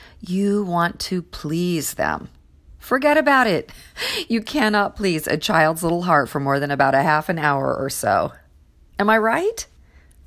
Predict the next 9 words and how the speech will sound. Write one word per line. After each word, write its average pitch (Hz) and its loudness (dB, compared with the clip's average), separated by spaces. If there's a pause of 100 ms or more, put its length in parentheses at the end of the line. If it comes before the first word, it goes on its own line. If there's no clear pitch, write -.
(800)
Modern 160 0
parents 156 -4
want 156 -6
to 180 -6
be 180 -4
friends 180 -6
with 151 -6
their 127 -4
kids, - -8